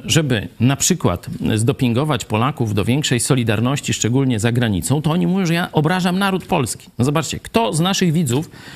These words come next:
nawet nieprzychylny mi w sensie tam religijnym czy jakimś, powiedziałby, że ja działam przeciwko narodowi polskiemu albo że nienawidzę narodu polskiego. Zobaczcie, jaką trzeba mieć niegodziwość, żeby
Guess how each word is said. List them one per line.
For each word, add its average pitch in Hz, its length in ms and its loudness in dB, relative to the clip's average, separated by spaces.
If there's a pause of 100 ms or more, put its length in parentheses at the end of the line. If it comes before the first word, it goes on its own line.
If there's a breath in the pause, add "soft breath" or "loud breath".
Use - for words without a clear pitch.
(320 loud breath)
nawet 214 360 2
nieprzychylny 170 880 2
mi 156 300 0
w - 60 -4
sensie 170 340 2
tam 143 180 2
religijnym 147 540 0
czy - 120 -2
jakimś, 147 400 0 (320 loud breath)
powiedziałby, 151 760 0
że 131 200 0
ja 147 340 0
działam 143 340 0
przeciwko 170 480 0
narodowi 143 480 0
polskiemu 139 480 0
albo 135 180 0
że 127 120 2
nienawidzę 135 480 0
narodu 131 320 0
polskiego. 127 460 -2 (1400)
Zobaczcie, 139 380 0
jaką 156 540 0
trzeba 131 640 0
mieć 127 380 0 (360 loud breath)
niegodziwość, 135 760 2
żeby 131 480 0